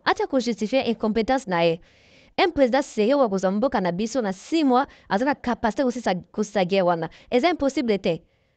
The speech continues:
Soki eloko ya koki te, amona yango te ke eza impossible mpona bato mosusu.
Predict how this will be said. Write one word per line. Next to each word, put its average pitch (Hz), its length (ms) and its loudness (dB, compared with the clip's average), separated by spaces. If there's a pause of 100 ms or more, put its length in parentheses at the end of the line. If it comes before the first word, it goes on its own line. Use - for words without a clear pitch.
(140)
Soki 370 500 0
eloko 277 240 2
ya 254 140 4
koki 220 280 -2
te, 208 140 -2
amona 349 300 0
yango 254 180 -2
te 285 240 -2
ke 247 80 -2
eza 226 160 0
impossible 226 340 -2
mpona 226 160 -2
bato 175 160 -6
mosusu. 160 380 -8